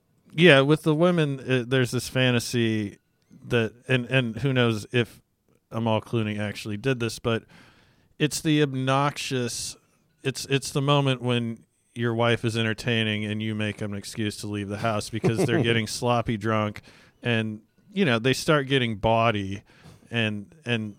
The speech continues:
Speaker 1: laughing at shit that's not even really funny or especially racy.
Speaker 2: Right.
Speaker 1: But they're, they're just entertained. They're, they're just in this moment, you know? And, uh, it's, it's a female fantasy. It's Sex in the City is what it is.
Speaker 2: Yeah, that makes sense.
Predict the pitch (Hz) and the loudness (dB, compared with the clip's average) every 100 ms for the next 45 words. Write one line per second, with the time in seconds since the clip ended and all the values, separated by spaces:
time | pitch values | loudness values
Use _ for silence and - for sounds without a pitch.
0 | - 135 190 170 123 107 117 - - - | -2 0 2 0 -2 -2 -4 -6 -10 -14
1 | _ _ - 123 131 117 110 113 101 - | _ _ -4 0 0 0 0 -2 -2 -4
2 | 110 107 120 117 107 110 104 - 117 117 | -2 0 0 -2 -2 -4 -4 -6 -4 -4
3 | - 123 110 123 135 - 160 143 - - | -2 -2 0 0 -2 -4 -6 -8 -12 -4
4 | 131 123 123 127 117 107 107 120 117 110 | -2 -2 -2 0 0 -4 -4 -2 -2 -2
5 | 120 113 120 120 120 110 - 117 123 120 | -4 -4 -6 -2 -2 -2 -4 -2 -2 -4
6 | 117 104 110 117 117 110 107 127 123 123 | -6 -10 -16 -8 -6 -4 -2 -2 -2 -2
7 | 117 110 104 110 123 107 104 110 107 113 | -4 -6 -6 -4 -2 -4 -8 -8 -6 -8
8 | 127 _ _ _ _ - 117 110 107 110 | -10 _ _ _ _ -12 -4 -2 0 0
9 | 104 104 104 _ _ _ _ _ _ _ | 0 -2 -6 _ _ _ _ _ _ _
10 | _ 143 135 151 - 165 139 - 165 131 | _ -4 -2 -2 0 0 0 0 2 2
11 | 107 - 165 165 98 - 95 90 110 - | 0 0 2 2 0 -6 -10 -10 -10 -6
12 | 156 143 - 110 92 - 180 92 90 95 | -4 -4 -4 -6 -6 -2 -2 -4 -10 -12
13 | 110 92 95 113 - - - - - 190 | -8 -8 -6 -8 -10 -20 -20 -16 2 8
14 | 165 156 180 170 - 98 98 - | 8 6 2 2 0 -2 -4 -8